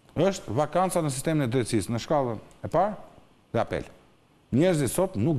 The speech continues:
gjejnë dot drejtësi. Dhe asnjë parti politike shqiptare, përfshi dhe partinë ku unë jam antar kryesie, nuk po merr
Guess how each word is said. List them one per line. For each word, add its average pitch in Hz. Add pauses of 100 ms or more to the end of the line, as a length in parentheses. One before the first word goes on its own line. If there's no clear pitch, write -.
gjejnë 135
dot 139
drejtësi. 95 (260)
Dhe 107
asnjë 202
parti 151
politike 110
shqiptare, 92
përfshi 156
dhe 214
partinë 214
ku 185
unë 165
jam 110 (100)
antar 120
kryesie, 107 (500)
nuk 226
po 180
merr 165